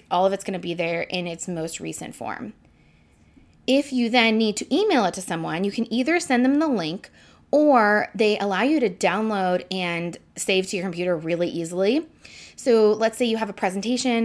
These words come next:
that can be in P D F or PowerPoint or one of those. And then if you're s-, making a poster or something like that, you can save it as a J peg, a P D F, you know, you have lots of different options.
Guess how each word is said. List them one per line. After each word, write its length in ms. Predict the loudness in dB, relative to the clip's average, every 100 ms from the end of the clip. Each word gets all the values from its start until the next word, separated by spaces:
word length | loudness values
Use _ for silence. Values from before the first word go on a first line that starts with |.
| 0
that 160 | -2 -2
can 140 | -2
be 220 | -2 -2
in 160 | -4 -6
P 200 | -8 -6
D 140 | -2
F 320 | 2 2 -2 -18 -20 -20 _ _
or 560 | 2 6 6 6 4 2
PowerPoint 640 | 0 -2 0 0 -2 -2 -6 0
or 560 | 4 4 4 2 -2
one 140 | -2 -4
of 100 | -4
those. 460 | -4 -2 -2 -4 -10 _ _ -20 -20 _
And 260 | -2 0 2
then 220 | 0 0
if 140 | -2 2
you're 220 | 2 2
s-, 160 | -2 -8 -4
making 260 | 0 0 0
a 60 |
poster 800 | -6 -2 -2 0 2 4 4 2 -8
or 60 | -6
something 240 | -4 -2
like 180 | -4 -2
that, 320 | 0 2 0 -6 -20 -8
you 80 | 0
can 120 | 2
save 200 | 4 2
it 40 | 2
as 120 | -2
a 80 | -6
J 320 | 0 2 2
peg, 520 | 0 2 4 2 0
a 60 | -4
P 220 | -6 -2
D 120 | 2
F, 320 | 4 4 2
you 60 | -4
know, 80 | -6
you 80 |
have 100 | -8
lots 280 | -8 -8 -8
of 80 | -10
different 300 | -12 -12 -10
options. 520 | -10 -10 -12 -12 -16